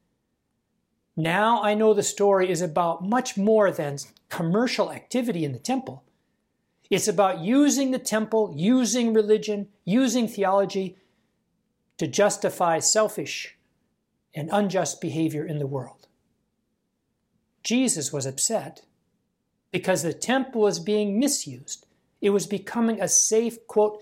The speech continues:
"den of robbers." Using the temple,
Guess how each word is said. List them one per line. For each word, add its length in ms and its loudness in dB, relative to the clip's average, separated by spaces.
"den 360 0
of 240 -4
robbers." 840 -4
Using 480 0
the 100 0
temple, 500 -8